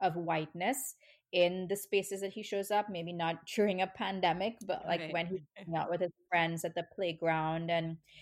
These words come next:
Speaker 1: in school and so forth, he definitely benefits from it. And he, even at six years old, he has a responsibility around how he shows up. So we have conversations with him around those things. Of course,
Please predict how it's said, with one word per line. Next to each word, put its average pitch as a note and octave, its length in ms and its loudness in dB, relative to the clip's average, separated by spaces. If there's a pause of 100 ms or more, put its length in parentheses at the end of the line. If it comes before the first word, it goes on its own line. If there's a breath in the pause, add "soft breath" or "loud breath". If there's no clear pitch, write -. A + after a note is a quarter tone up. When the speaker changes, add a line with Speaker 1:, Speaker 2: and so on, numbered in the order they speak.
(160 loud breath)
Speaker 1:
in F3+ 140 -4
school F3+ 420 -2
and F3+ 120 -4
so - 180 -2
forth, G3+ 300 2
he G#3+ 80 -10
definitely E3+ 440 -2 (100)
benefits D#3 480 -6
from F#3+ 200 -4
it. F#3+ 140 0
And E3+ 160 -2
he, E3+ 520 -4 (320 soft breath)
even G3 280 0
at G3+ 140 0
six - 320 -6
years F#3+ 160 0
old, F3 260 6
he G3+ 120 -2
has E3+ 280 0
a F3+ 80 -2
responsibility G3+ 1160 0 (340 soft breath)
around E3+ 420 6
how F3 220 0
he F3+ 140 -6
shows D#3+ 380 -2
up. F#3 280 2 (300 loud breath)
So G#3 200 2
we G3+ 160 2
have A3 260 0
conversations F3+ 680 -2
with F3+ 160 0
him F3 220 -2
around E3 340 2
those E3 220 -2
things. D#3 480 -4 (100)
Of F#3 160 -6
course, E3+ 480 2